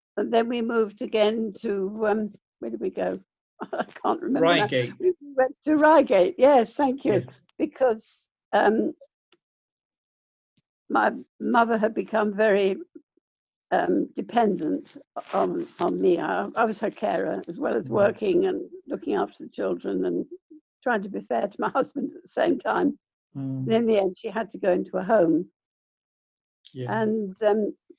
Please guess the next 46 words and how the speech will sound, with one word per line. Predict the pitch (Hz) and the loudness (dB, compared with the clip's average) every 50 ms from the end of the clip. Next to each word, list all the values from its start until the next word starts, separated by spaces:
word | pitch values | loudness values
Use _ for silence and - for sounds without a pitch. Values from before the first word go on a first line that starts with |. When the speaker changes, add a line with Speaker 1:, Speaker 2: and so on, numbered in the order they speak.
| _ - - - 55 - - | _ -20 -20 -20 -20 -16 -12
Speaker 1:
I, | 190 185 185 - - - | -12 -12 -12 -12 -14 -12
I | - 208 208 - - | -10 -10 -8 -6 -4
felt | 240 220 180 202 | -2 -2 0 2
after | 202 202 240 - - 233 214 | 4 4 2 2 -4 -4 -2
that | 214 196 - - - | 0 0 0 -2 -4
period | - 220 214 190 190 214 180 226 | -2 0 2 2 0 0 -2 -4
it | 202 190 - | -6 -6 -6
would | - 190 220 | -6 -6 -6
be | - 185 - _ _ _ _ | -8 -10 -10 _ _ _ _
quite | - 233 226 - | -4 -2 -2 0
nice | 320 403 - 208 - - | 0 -2 -2 -2 -6 -6
to | - | -4
make | 196 180 180 180 - | -4 -2 -2 -4 -4
a | 226 | -2
move. | 220 208 196 170 165 165 - | 0 2 4 4 4 2 0
We, | - 196 | -4 -6
b-, | - 247 - _ - | -6 -8 -12 _ -6
we | 226 226 | -6 -4
both | 254 247 240 196 - | -2 -4 -4 -4 -4
felt. | - 190 185 196 - - _ _ _ - | -4 -4 -4 -4 -6 -10 _ _ _ -6
But | 247 190 | -2 0
at | 254 226 | 0 0
the | 254 220 | 0 -4
time, | 185 - 277 254 208 190 226 196 | -4 2 4 4 6 4 4 2
Ted | 190 - 262 233 190 | 0 -2 -2 -2 -2
was | 226 208 190 - | -4 -8 -6 -2
offered | 220 214 208 208 - 226 208 196 - - 185 | 0 0 0 0 -2 -6 -6 -6 -8 -10 -12
a, | 180 - _ _ _ _ _ _ _ - 190 | -12 -14 _ _ _ _ _ _ _ -4 -4
a | 190 | -4
good | - - 208 196 185 190 | -4 -2 -2 -2 -2 -2
job | - 214 214 185 190 190 - - - | -2 0 0 0 0 0 -4 -6 -2
in, | 190 - 208 196 190 190 | -2 -2 -2 -2 -2 -2
um, | 202 208 202 202 - - _ _ _ _ _ _ _ _ - | -2 -2 -2 -4 -6 -10 _ _ _ _ _ _ _ _ 0
Reigate | 208 233 214 220 190 - 170 156 160 156 - _ _ _ - | 2 4 4 4 2 0 -2 -2 -4 -4 -8 _ _ _ -8
in | 170 170 - | -8 -8 -8
Surrey, | - - - - 196 180 170 170 175 - _ _ _ _ _ _ _ _ _ _ _ _ _ _ _ _ _ _ _ - - _ - | -6 -4 0 0 2 2 0 0 -4 -10 _ _ _ _ _ _ _ _ _ _ _ _ _ _ _ _ _ _ _ -20 -20 _ -6
where | 185 - 196 190 | -2 0 0 0
he | 208 196 190 | 2 2 0
would | 190 180 220 | 0 2 2
only | 208 196 208 196 | 2 4 4 2
have | 220 233 - - | 2 0 -2 -4
to | - 208 | -6 -4
walk | 190 196 196 - - - - - - - _ _ _ | -2 0 0 0 -2 -6 -14 -20 -20 -20 _ _ _
a | _ | _
few | - 202 190 | -4 -2 0
minutes | 180 202 190 - - - - - - | 0 0 0 -2 -2 -4 -8 -16 -16